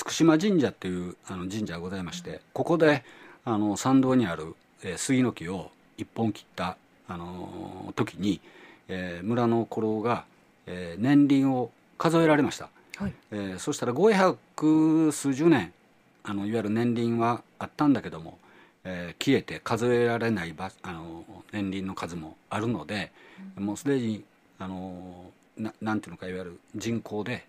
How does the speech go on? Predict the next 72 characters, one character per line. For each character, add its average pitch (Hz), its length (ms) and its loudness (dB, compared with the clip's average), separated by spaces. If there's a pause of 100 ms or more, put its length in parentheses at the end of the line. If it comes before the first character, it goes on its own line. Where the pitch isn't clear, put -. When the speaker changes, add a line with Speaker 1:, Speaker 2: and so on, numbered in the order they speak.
(120)
Speaker 2:
は 180 120 -10
い。 175 60 -12 (200)
Speaker 1:
あ 87 100 -6
の、 87 160 -12
植 104 200 -4
え 104 40 -4
た 85 140 -10
木 90 400 -12
は、 104 240 -6 (340)
も 95 280 -10 (120)
う、 - 20 -16
い 104 40 -8
わ 101 40 -8
ゆ 92 60 -10
る 90 60 -12
五 101 100 -8
百 104 240 -8
年 107 180 -2
以 110 60 -2
上 98 240 -8 (120)
前 78 240 -8
に、 113 180 -12 (480)
あ 87 80 -12
の、 87 80 -12
そ - 100 -12
れ 107 60 -6
は 101 60 -6
神 131 260 0
木、 117 260 -6
ま 113 100 0
あ、 90 60 -4
神 120 240 2
社 78 100 -10
の 87 80 -16
ね、 117 140 -16 (400)
あ 95 100 -12
の、 87 320 -14
神 117 140 -6
木 104 180 -8
と - 80 -14
し - 100 -14
て 104 220 -4
植 95 140 -12
え - 20 -10
ら 95 100 -10
れ 85 80 -12
た 90 120 -14
と - 180 -18 (320)
い 107 60 -8
う 101 800 -6
こ 107 120 -12
と 87 120 -14
が、 120 240 -4 (100)
記 - 120 -14
録 - 220 -14 (140)
と - 80 -18
し - 80 -12
て - 100 -6
は、 117 160 -2 (520)
あ 90 40 -12
の、 82 160 -14
過 - 140 2
分 131 160 4
を 87 80 -4
今 87 180 -8
も 82 100 -12
あ 85 40 -14
り 82 80 -16
ま 82 100 -14
す - 120 -16
の 78 140 -16
で 82 180 -20